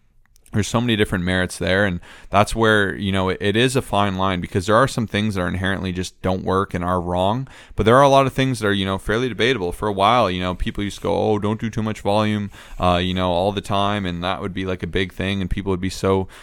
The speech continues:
petrified of overtraining. And, you know, now science has shifted to say, you know, do a ton of volume. The more volume, as much your body can take without injury or, you know, kind of pushing that, uh, M R V, you know, you're gonna see more <laughs> results. And, like, I could have told you that ten years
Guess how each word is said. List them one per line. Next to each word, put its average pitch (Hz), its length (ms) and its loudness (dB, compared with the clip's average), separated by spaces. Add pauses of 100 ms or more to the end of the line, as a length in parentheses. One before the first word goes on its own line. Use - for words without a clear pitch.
(140)
petrified 101 880 2
of 85 140 -2
overtraining. 98 920 -2
And, 87 180 -6 (220)
you 101 120 0
know, 101 120 4
now 110 340 4
science 95 420 -2
has 87 100 -6
shifted 95 400 -4
to 92 80 -10
say, 98 180 0
you 101 120 -2
know, 104 120 -2
do 104 300 0
a 147 60 2
ton - 180 -4
of 92 80 -4
volume. 87 300 -2
The 87 60 -6
more 104 200 -2
volume, 98 460 -2
as 90 160 -6
much 101 180 -4
your 95 80 -6
body 92 240 -2
can 90 120 -8
take 95 260 -4
without 90 280 -2
injury 92 400 0
or, 87 200 -2 (260)
you 90 100 -4
know, 87 140 0
kind 95 220 -2
of 82 100 -4
pushing 98 480 -2
that, 87 240 -2
uh, 85 260 -2
M 92 160 0
R 87 160 0
V, 90 120 -2
you 92 420 0
know, 90 80 -2
you're 87 140 -4
gonna 95 160 -4
see 95 160 -6
more 98 220 0
<laughs> 92 100 -2
results. 101 420 0
And, 90 180 -4 (280)
like, 95 120 -2
I 107 140 4
could 143 160 6
have 107 80 -2
told 104 260 2
you 98 120 -2
that 98 280 4
ten 98 200 -2
years 98 160 -2